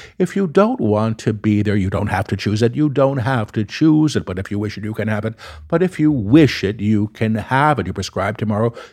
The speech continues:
You prescribe tomorrow based in history, based in history, and you lose the moment you stand in,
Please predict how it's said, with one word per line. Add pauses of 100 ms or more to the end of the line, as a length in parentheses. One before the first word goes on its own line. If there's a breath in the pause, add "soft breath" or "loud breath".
You
prescribe
tomorrow
based
in
history, (340 loud breath)
based
in
history,
and
you
lose
the
moment
you
stand
in,